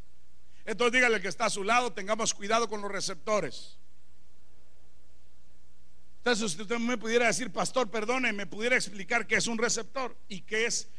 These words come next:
Mire, nosotros tenemos receptores sensoriales en el cuerpo.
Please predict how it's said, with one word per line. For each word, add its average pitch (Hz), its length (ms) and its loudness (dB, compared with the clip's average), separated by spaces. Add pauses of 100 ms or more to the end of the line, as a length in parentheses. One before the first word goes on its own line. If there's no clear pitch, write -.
(180)
Mire, 214 200 -2
nosotros 285 480 0
tenemos 247 640 -2 (1300)
receptores 226 640 4
sensoriales 208 720 2
en 190 100 0
el 175 140 0
cuerpo. 190 420 4